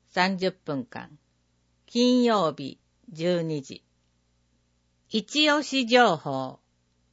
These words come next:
主なイベントや重要なお知らせなどをピックアップして紹介します。視聴覚教育センター開館五十周年記念、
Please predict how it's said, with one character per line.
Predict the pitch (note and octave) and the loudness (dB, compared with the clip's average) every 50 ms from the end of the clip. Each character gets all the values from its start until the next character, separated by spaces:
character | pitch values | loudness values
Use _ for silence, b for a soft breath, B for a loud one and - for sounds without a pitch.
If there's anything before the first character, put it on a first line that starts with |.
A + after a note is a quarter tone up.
| _ _ _ _ _ | _ _ _ _ _
主 | - A#3 C4 B3+ A#3+ A3 | -2 0 2 4 4 4
な | G#3 F#3 F3 F3 | 4 2 2 2
イ | F3 F3 | 2 0
ベ | G3+ A3 A3+ | 0 0 0
ン | A3 - | 0 0
ト | - G3 G3 | 0 0 2
や | F#3+ F#3 F3 F3 E3 - E3 | 2 2 2 2 0 -2 -2
重 | D#3+ F#3+ G#3+ B3 C4+ C4+ | 0 4 4 4 4 4
要 | C4 C4 B3 A#3+ A#3 A3+ | 4 4 4 4 4 4
な | A3+ A3 G#3+ G#3 | 4 4 4 4
お | G#3+ G#3+ | 2 2
知 | G#3+ - B3+ | -2 -2 0
ら | B3 A#3+ B3 | 0 0 0
せ | - A#3+ A3+ | 0 0 0
な | A3+ A3 G#3 | 0 0 0
ど | F3+ D#3+ D#3 D#3 | 0 0 0 0
を | D#3 | -2
ピ | - F#3+ G3+ | -2 -4 -6
ッ | G3+ _ | -6 _
ク | - C4+ C4 | -4 0 0
ア | C4+ | 0
ッ | C4 C4 | 0 -2
プ | _ - E3 D3+ | _ -6 -6 -6
し | - - | -6 -8
て | - D3+ C#3 | -8 -8 -8
紹 | - - D#3 D3 C#3+ C#3 | -6 -4 -4 -4 -4 -6
介 | - C#3 C3+ C3 B2 | -6 -6 -6 -6 -8
し | - - B2+ | -10 -12 -12
ま | B2+ B2+ B2 | -12 -12 -14
す。 | - - - _ _ _ _ _ _ _ _ _ _ _ _ _ _ _ _ _ _ _ _ _ _ _ _ _ | -18 -20 -20 _ _ _ _ _ _ _ _ _ _ _ _ _ _ _ _ _ _ _ _ _ _ _ _ _
視 | - - | -20 -8
聴 | - - C4+ C#4 C#4 C4+ C4 | 0 2 4 4 4 2 2
覚 | - C4 C4 C4 C4+ C4 | 2 2 2 2 0 -4
教 | A#3+ - B3 A#3+ B3 B3 A#3+ | -2 0 2 4 6 6 4
育 | B3 A#3+ - - B3 A#3+ | 4 2 0 -4 -4 -2
セ | - A#3+ A3+ | 0 0 -2
ン | A3 G3+ F3+ | -2 -2 -4
タ | - - D3+ D3 D3 C#3+ | -4 -2 0 0 0 -2
ー | D3 - | -2 -4
開 | - F#3 G#3 A#3+ A#3 | -2 -2 0 0 -2
館 | - - G#3 G#3 G3+ G3+ G3 - | -2 -2 -2 -2 -2 -2 -6 -6
五 | - F#3+ F#3+ | -4 -2 -2
十 | F#3+ F#3+ A#3+ C4 C4 | 0 2 0 0 0
周 | - - - B3+ A#3+ A#3+ A3+ A3+ | -2 -6 -2 0 0 0 2 0
年 | A3+ G#3 G3+ G3 F#3+ F#3 | -2 -2 -2 -4 -4 -6
記 | - - F3+ D#3+ | -8 -8 -6 -6
念、 | D3 C3 B2 C3 - | -4 -6 -6 -10 -14